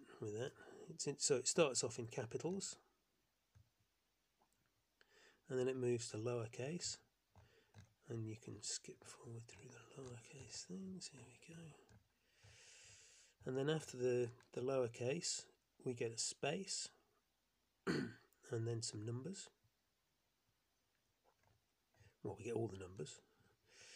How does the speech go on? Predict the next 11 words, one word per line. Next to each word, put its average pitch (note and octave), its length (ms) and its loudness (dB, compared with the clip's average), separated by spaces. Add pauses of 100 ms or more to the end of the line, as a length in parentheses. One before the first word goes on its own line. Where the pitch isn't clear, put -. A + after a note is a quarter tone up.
(1200)
Not, - 160 -2 (1300)
<laughs> A#2 80 2
not F#3 160 6
giving D#3+ 260 6
you B2+ 60 6
just - 260 2
a A#2+ 60 0
random A#2 380 2
selection A#2+ 480 0
of G#2+ 60 -2
numbers. A#2+ 380 -2